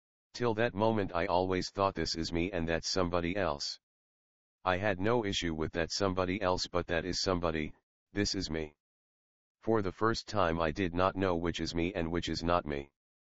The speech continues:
What was me was just spread all over the place. I thought this madness lasted for five, ten minutes, but when I came back to my normal ways of being, four and a half hours had passed. I am sitting right there,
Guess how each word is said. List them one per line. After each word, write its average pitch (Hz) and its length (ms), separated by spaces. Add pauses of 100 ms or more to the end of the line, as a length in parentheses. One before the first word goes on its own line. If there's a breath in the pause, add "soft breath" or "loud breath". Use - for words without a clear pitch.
(380)
What 104 200
was 98 240
me 98 120
was 82 220
just 98 320
spread 90 380
all 95 200
over 87 240
the 78 120
place. 80 500 (840)
I 98 100
thought 127 300
this 120 180
madness 92 460
lasted 85 440
for 80 180
five, 85 380 (440)
ten 110 240
minutes, 85 420 (420 soft breath)
but 85 160
when 87 200
I 87 100
came 87 320
back 95 260
to 85 120
my 78 160
normal 92 360
ways 90 300
of 78 160
being, 76 320 (440 soft breath)
four 113 260
and 92 120
a 90 60
half 107 220
hours 85 400
had 85 240
passed. 80 460 (840)
I 95 120
am 87 160
sitting 113 340
right 92 280
there, 73 340